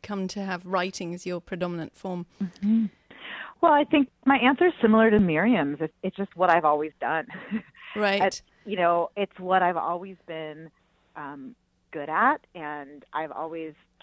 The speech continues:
Speaker 2: you know, from a very early age, I've just been really drawn to writing and, and, and felt like I, I have always loved telling stories. I was, um,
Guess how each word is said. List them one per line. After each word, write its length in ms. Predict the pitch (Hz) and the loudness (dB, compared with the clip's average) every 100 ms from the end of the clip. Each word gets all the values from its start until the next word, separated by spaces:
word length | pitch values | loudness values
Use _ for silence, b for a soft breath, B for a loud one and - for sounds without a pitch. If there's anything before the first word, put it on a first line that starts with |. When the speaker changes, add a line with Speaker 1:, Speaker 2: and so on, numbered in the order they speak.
| _ | _
Speaker 2:
you 80 | 180 | -10
know, 120 | 156 | -10
from 180 | - 165 | -10 -8
a 60 | |
very 320 | 147 151 165 143 | -2 0 2 0
early 260 | 160 156 | -4 -4
age, 380 | 143 160 147 143 - - | -2 -2 -4 -10 -16 -6
I've 280 | 147 151 151 _ _ _ _ _ _ | -4 -4 -6 _ _ _ _ _ _
just 160 | 156 147 _ _ _ _ | -12 -12 _ _ _ _
been 460 | 170 156 156 156 - | -4 -4 -4 -6 -8
really 720 | 160 147 147 147 147 147 151 139 _ - | -10 -4 0 2 2 2 0 -2 _ -14
drawn 440 | 139 147 147 160 160 | 0 4 6 4 0
to 220 | 170 156 | -6 -6
writing 640 | 139 135 139 185 226 135 127 | 0 6 8 8 6 4 0
and, 200 | 127 - | 0 -4
and, 200 | 135 - | -6 -6
and 240 | 147 131 | -8 -4
felt 160 | - 147 | 0 2
like 120 | 151 147 | 2 0
I, 140 | 139 143 - | 0 0 4
I 80 | |
have 140 | 175 156 | 4 4
always 260 | 151 175 | 0 -2
loved 260 | 170 160 165 | -4 -4 -4
telling 280 | 180 156 156 _ | -10 -10 -12 _
stories. 400 | 143 127 127 156 - | -8 -6 -6 -8 -8
I 120 | 143 | -8
was, 160 | 135 131 _ B B B _ 156 | -8 -12 _ B B B _ -2
um, 360 | 139 131 123 | -2 -2 -8